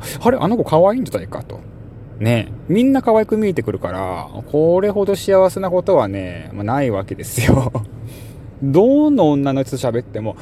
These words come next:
「あ、この人可愛いな」って、「あ、この人綺麗だな」っていう、その、率が上がるので、まあ、そんなね、素敵な人たちに囲まれてたら、まあ、ほら、ね、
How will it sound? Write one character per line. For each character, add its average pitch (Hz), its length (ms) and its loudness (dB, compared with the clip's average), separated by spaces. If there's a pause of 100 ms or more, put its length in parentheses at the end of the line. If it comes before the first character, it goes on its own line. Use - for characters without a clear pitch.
「あ、 160 160 2
こ 147 80 -2
の 147 80 0
人 135 100 -10
可 135 160 2
愛 127 140 2
い - 20 -2
な」 113 220 -2
っ - 20 -2
て、 - 80 -4
「あ、 165 100 -2
こ 196 100 0
の 196 60 2
人 196 120 -4
綺 196 140 -4
麗 190 80 -2
だ 190 120 -2
な」 185 520 -4
っ - 20 -6
て - 300 -2
い 131 140 4
う、 131 480 2
そ - 220 -6
の、 110 320 -2 (600)
率 156 300 2
が 92 160 0
上 101 80 -4
が 110 120 4
る 117 80 2
の 98 160 -4
で、 98 540 0 (460)
ま 135 200 2
あ、 117 40 0
そ 170 160 0
ん 175 120 0
な 175 280 2
ね、 156 280 2
素 - 120 -8
敵 156 200 0
な 156 180 2
人 165 180 -2
た 135 120 4
ち 113 120 -2
に 110 40 -2
囲 117 220 -2
ま 123 140 0
れ 127 80 0
て - 60 -8
た 131 100 4
ら、 98 140 -4
ま 127 120 2
あ、 107 120 4
ほ 104 180 -4
ら、 - 120 -10 (440)
ね、 139 220 0